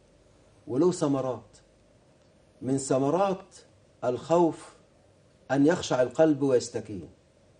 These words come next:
وأن ينتفي الكبر كذلك، وكذلك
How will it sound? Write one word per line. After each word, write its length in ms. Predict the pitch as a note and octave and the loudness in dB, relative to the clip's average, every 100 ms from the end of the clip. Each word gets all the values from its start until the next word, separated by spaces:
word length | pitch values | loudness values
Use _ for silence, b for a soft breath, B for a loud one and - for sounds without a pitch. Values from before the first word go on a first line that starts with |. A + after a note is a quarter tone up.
| _ b b b b | _ b b b b
وأن 300 | A2+ B2+ F#3+ F#3+ | -2 0 2 4
ينتفي 500 | E3+ D3+ G#3 G#3 E3 | 4 4 2 4 4
الكبر 400 | D3 F3+ E3+ D#3+ | 4 0 0 -2
كذلك، 560 | D#3 A#2+ C#3+ C3+ G#2 - _ _ _ _ _ _ B B B B B B - - - - - - | -2 -2 -2 -4 -8 -14 _ _ _ _ _ _ B B B B B B -14 -14 -16 -20 -14 -6
وكذلك 880 | C3+ D#3 D3 F#3 A3 G3+ F#3+ F#3 | 2 2 4 4 4 2 0 -2